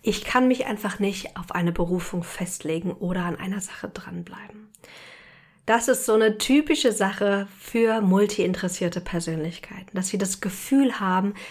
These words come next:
sie können sich nicht auf eine Berufung festlegen. Ein, ein Business, eine Anstellung oder eine konkrete Idee.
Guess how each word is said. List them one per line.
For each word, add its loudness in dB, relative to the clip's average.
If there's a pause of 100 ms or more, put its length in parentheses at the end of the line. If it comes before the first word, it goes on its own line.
(100)
sie 0
können 2
sich 0
nicht 0
auf -8 (160)
eine 0
Berufung -6
festlegen. -14 (340)
Ein, -2 (120)
ein -2
Business, 2 (440)
eine 6
Anstellung 4 (120)
oder 2
eine 0
konkrete -6
Idee. -10